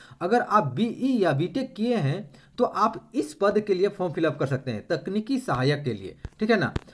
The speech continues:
और अगला पद दोस्तों तकनीकी सहायक कनीय अभियंता के समकक्ष में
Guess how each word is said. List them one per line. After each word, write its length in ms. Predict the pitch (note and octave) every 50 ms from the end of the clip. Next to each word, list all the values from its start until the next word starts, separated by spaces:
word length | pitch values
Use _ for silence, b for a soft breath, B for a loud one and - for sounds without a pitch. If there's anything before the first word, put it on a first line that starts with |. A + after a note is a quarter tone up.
| B B B B -
और 200 | C#3 C3+ C#3 -
अगला 240 | D3 D#3 F#3 B3 C#4
पद 220 | C#4 C4 A#3+ A#3+ G3
दोस्तों 320 | F#3+ A3 G#3 G#3+ B3 A#3+ - - - -
तकनीकी 420 | G3+ F3+ - G#3+ A3+ A3 B3 C4+
सहायक 400 | - - G3 E3+ F#3+ G#3+ G#3+ -
कनीय 240 | - F3+ F3+ G#3+ A#3
अभियंता 460 | A3 - E3 E3+ F3 E3+ E3+ E3+ A#3
के 160 | A#3 - - E3+
समकक्ष 480 | - E3+ D#3+ C#3+ - A3 A3 G#3+ -
में 280 | B2+ C3+ F#3 A3 -